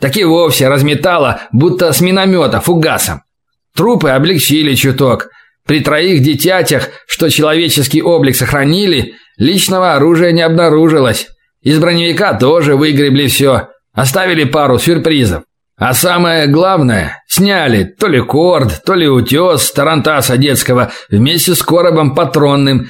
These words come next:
и упёрли в неизвестном направлении, пешком – когда на сорок километров вокруг ни души. Вот и ломаю я голову,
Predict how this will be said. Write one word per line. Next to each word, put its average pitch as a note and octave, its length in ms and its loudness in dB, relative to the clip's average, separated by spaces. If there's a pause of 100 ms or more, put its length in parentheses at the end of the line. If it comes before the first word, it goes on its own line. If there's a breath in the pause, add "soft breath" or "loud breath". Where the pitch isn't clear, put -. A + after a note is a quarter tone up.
и G#3+ 120 0
упёрли C#3 600 2
в F#2 60 -2
неизвестном C3+ 520 0
направлении, C3 920 0
пешком – E3+ 600 -2 (480 soft breath)
когда D#3+ 300 -2
на D#3+ 100 -2
сорок D3+ 320 0
километров D3+ 540 0
вокруг C#3 500 0
ни C3 140 0
души. D#3+ 580 0 (400)
Вот F#3+ 160 0
и A3+ 40 2
ломаю D3+ 540 0
я C#3+ 140 0
голову, B2 560 2